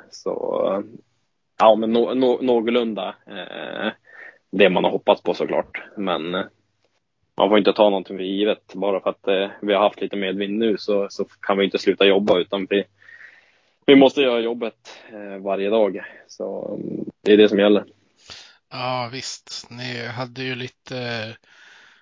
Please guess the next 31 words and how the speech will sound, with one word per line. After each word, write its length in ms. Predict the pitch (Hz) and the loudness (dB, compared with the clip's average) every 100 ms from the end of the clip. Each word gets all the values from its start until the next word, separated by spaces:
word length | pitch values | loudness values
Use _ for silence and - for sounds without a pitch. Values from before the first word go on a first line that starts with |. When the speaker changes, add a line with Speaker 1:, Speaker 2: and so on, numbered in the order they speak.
| _ | _
Speaker 2:
oflyt 800 | 143 143 127 - 147 156 - - | -10 -8 -8 -8 -8 -8 -10 -14
mot 500 | 123 120 - - - | -14 -14 -14 -8 -8
H 220 | 131 120 113 | -8 -10 -10
V 120 | 135 | -8
när 160 | 123 | -8
de 140 | 120 117 | -10 -10
gjorde 180 | 117 110 | -10 -12
mål 280 | 110 110 | -12 -12
i 40 | 107 | -12
slutet, 560 | - 120 131 - 110 | -10 -10 -10 -14 -18
men 160 | 120 113 | -14 -12
hade 240 | 107 113 | -10 -8
å 40 | 120 | -6
andra 220 | 120 123 | -6 -4
sidan 400 | - 131 113 110 | -4 -4 -6 -8
lite 320 | 110 - 110 | -10 -10 -12
medflyt 760 | 104 113 107 - 147 127 - - 107 104 104 110 | -8 -8 -8 -10 -10 -10 -10 -18 -18 -16 -16 -12
matchen 340 | - - 117 | -12 -12 -10
efter 440 | 110 - - - 110 | -12 -12 -16 -12 -12
mot 400 | 98 - - - | -14 -18 -20 -16
Troja 440 | 127 110 117 139 117 | -14 -12 -10 -8 -8
som 460 | - 101 104 101 _ | -10 -12 -18 -20 _
ni 140 | 113 110 | -20 -16
kanske 640 | 123 113 - 107 101 98 _ _ - - - _ | -12 -12 -12 -10 -12 -14 _ _ -20 -20 -20 _
inte 320 | 120 110 127 | -12 -10 -10
skulle 240 | - 131 104 | -8 -8 -8
haft 280 | 110 - | -12 -16
poäng 380 | - 107 98 98 | -12 -10 -10 -12
i. 80 | 104 | -12
Så 140 | - 117 | -10 -8
det, 260 | 120 117 | -10 -10